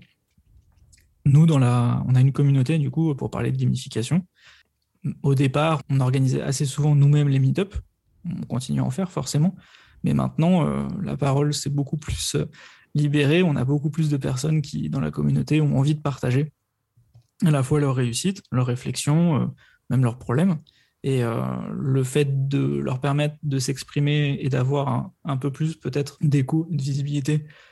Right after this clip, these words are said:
que s'ils le faisaient par eux-mêmes, bah, en fait, ça, ça mobilise vraiment les gens et on crée des discussions, euh, super intéressantes. Et je pense que ça peut être une, une façon assez chouette d'avoir plus d'engagement, du coup, sur son contenu, tout en, euh,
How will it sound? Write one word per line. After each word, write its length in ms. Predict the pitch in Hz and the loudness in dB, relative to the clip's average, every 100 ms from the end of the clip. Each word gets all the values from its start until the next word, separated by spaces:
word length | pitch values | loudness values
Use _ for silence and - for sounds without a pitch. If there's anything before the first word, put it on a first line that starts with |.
| _ - | _ -6
que 100 | 143 | -4
s'ils 220 | - 151 | -2 0
le 100 | 139 | -2
faisaient 320 | 131 131 143 | -2 0 0
par 260 | 143 127 127 | 0 0 0
eux-mêmes, 220 | 151 185 | 0 0
bah, 80 | 131 | -2
en 80 | 127 | -2
fait, 180 | 151 | -4
ça, 380 | - 131 120 131 - _ _ _ _ | -4 -2 -2 -4 -10 _ _ _ _
ça 180 | - - | -10 -2
mobilise 400 | 131 135 143 143 | 0 2 0 0
vraiment 240 | 143 127 131 | 0 2 2
les 100 | 123 | 2
gens 260 | 156 180 _ - | 0 -2 _ -6
et 200 | 127 123 | -2 0
on 140 | 120 | 0
crée 220 | 123 131 | -2 -2
des 160 | 139 139 | -2 -2
discussions, 600 | 135 - 135 147 147 143 | -4 -6 -6 -2 0 -2
euh, 40 | |
super 340 | 131 135 151 131 | -4 -6 -4 -2
intéressantes. 720 | 131 139 127 147 170 170 139 | -2 -4 -2 0 0 -2 -4
Et 180 | 139 - - _ _ - | -4 -6 -12 _ _ -10
je 60 | |
pense 160 | 156 151 | -4 -2
que 40 | |
ça 80 | 139 | -2
peut 120 | - | -4
être 140 | 139 143 | -4 -4
une, 440 | 143 - - - - | -2 -4 -6 -10 -4
une 120 | 143 | -4
façon 300 | 131 139 147 | -2 -4 -4
assez 220 | 139 147 | -4 -4
chouette 360 | 135 151 147 - 170 | -4 -2 -4 -2 0
d'avoir 240 | 139 127 | 2 0
plus 140 | 151 | -2
d'engagement, 420 | 156 151 143 143 139 | 0 0 0 0 -2
du 100 | 131 | -4
coup, 120 | 139 | -6
sur 180 | 135 131 | -6 -6
son 160 | 143 | -4
contenu, 340 | 127 127 180 - - - _ - - _ _ _ _ | -4 0 -2 -2 -10 -20 _ -20 -20 _ _ _ _
tout 240 | 160 131 | -4 0
en, 320 | 151 165 143 | 2 2 2
euh, 140 | 123 | 0